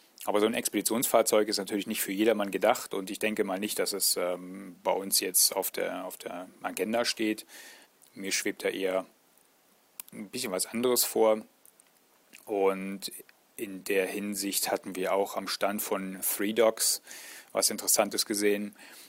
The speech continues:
Äh, Three Dogs ist ein Hersteller, die auch Klappzelte, also so Trailerzelte herstellen. Und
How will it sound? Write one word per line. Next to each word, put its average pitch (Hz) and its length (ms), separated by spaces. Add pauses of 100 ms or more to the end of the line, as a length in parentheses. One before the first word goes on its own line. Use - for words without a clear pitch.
(120)
Äh, 104 220
Three - 280
Dogs 104 260
ist - 140
ein 101 120
Hersteller, 98 580
die 95 340
auch 92 560
Klappzelte, 113 800 (280)
also 90 180
so 87 120
Trailerzelte 104 800
herstellen. 101 680 (540)
Und 95 840